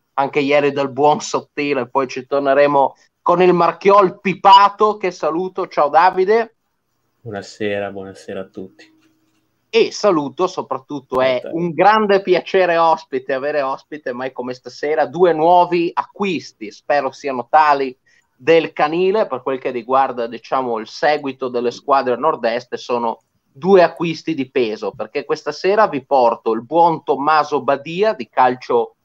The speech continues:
Speaker 1: Hellas, una istituzione del fare calcio Verona. Tra l'altro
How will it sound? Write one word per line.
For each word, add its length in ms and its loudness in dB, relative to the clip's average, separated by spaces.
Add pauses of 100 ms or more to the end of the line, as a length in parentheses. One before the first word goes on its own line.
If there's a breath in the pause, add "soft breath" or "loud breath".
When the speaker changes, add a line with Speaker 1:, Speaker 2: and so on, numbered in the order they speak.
(160)
Speaker 1:
Hellas, 640 2
una 400 -8
istituzione 1040 -2
del 160 0
fare 320 0
calcio 400 0
Verona. 440 0
Tra 160 -2
l'altro 600 0